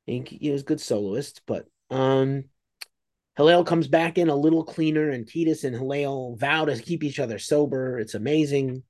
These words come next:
It's gonna happen this time. And they come off a tour, 'cause I just watched the Behind the Music again today, and three weeks later, Haleal is dead of an overdose.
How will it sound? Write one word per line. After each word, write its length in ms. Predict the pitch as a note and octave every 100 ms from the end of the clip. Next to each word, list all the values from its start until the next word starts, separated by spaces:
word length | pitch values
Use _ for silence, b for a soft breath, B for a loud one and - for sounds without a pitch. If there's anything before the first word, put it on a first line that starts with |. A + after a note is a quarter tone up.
| _ _
It's 140 | - -
gonna 240 | F3 F3
happen 340 | F3+ F#3+ F#3+ F3
this 160 | F3+ -
time. 600 | F3 E3 D#3 D3+ D3 C#3+ _ _ _ _ _ _ _ -
And 540 | C3 B2 B2 B2 B2 A#2
they 60 |
come 200 | - F3+
off 200 | F3 E3
a 60 | D3+
tour, 520 | E3 D#3 D3+ C#3+ C3+
'cause 160 | - A2
I 60 |
just 220 | G#2+ C#3 C#3
watched 340 | B2+ A#2+ -
the 60 | B2
Behind 300 | A#2 C3 B2
the 40 |
Music 300 | A#2+ A#2+ A2
again 260 | A2+ A2+ A2+
today, 480 | G#2+ G#2+ G#2+ G2+ F#2+
and 260 | G#2+ G2 -
three 180 | D#3+ G3+
weeks 260 | G3+ E3
later, 300 | D3+ C3+ A#2+
Haleal 380 | G#2+ A#2 A2 G2+
is 100 | F#2+
dead 180 | - F#2+
of 80 | F2+
an 100 | D2
overdose. 540 | A1+ G1+ - - -